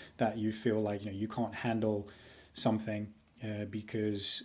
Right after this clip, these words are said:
uh, something that you want. But it's like, no, you're just doing too much of it too soon, or you're, you're, you're, you're burning yourself out trying to push yourself to that level. Just rein it in a little bit. So that's why that sweet spot is, um,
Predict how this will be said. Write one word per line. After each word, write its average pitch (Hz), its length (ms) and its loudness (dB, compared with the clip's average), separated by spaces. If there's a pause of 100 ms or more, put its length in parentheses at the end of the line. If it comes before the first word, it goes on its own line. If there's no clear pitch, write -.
uh, 117 140 -2
something 113 380 2
that 110 140 0
you 110 160 2
want. 107 340 2 (260)
But 117 140 -2
it's 107 180 -2
like, 107 160 0
no, 123 120 4
you're 107 180 0
just 110 220 -2
doing 107 380 2
too 117 200 2
much 110 220 -2
of 107 100 -2
it 104 100 -6
too 110 160 0
soon, 113 400 4
or 104 380 -2
you're, 104 340 -2
you're, 101 240 -6 (280)
you're, 131 180 0
you're 110 120 -2
burning 117 260 4
yourself 107 320 2
out 107 160 0
trying 104 320 -2
to 113 140 -2
push - 280 -2
yourself 107 280 -2
to - 60 -4
that 107 160 -4
level. 107 260 0
Just 123 280 -2 (140)
rein 113 240 0
it 107 80 -2
in 101 80 -4
a 95 40 -6
little 95 160 -8
bit. 101 180 -8 (560)
So 107 320 4 (720)
that's 120 160 4
why 123 120 8
that 110 140 2
sweet - 260 2
spot 113 320 2
is, 104 400 0
um, 104 320 -2